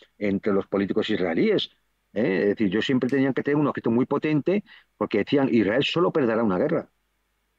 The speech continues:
porque ya no tendrá opción para más. O sea, de-, eso es lo que tiene que pensar Netanyahu. O sea, a la acción, te-, una acción que calificamos la de terrorista, todo lo que tú quieras,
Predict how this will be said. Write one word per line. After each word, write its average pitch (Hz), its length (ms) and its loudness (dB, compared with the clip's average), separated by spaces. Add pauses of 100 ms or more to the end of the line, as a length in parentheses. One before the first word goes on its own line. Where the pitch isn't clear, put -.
(120)
porque 98 240 -2
ya 92 100 0
no 135 80 -2
tendrá 110 220 2
opción 95 200 -2
para 110 240 -4
más. - 260 -4 (2000)
O - 40 -20
sea, 87 180 -2
de-, 95 400 2
eso - 0 -
es 127 120 0
lo 190 100 2
que 165 60 4
tiene 135 140 2
que 107 80 0
pensar 104 240 -2
Netanyahu. 85 500 -4
O - 40 -20 (4000)
sea, 104 180 0 (440)
a 104 180 4
la 110 120 8
acción, 185 420 8
te-, 135 240 8 (520)
una 147 160 6
acción 151 200 2
que 95 140 0
calificamos 135 640 2
la 135 140 2
de 143 140 2
terrorista, 127 840 0
todo 143 160 -2
lo 127 60 0
que 120 80 0
tú - 60 -10
quieras, - 340 -18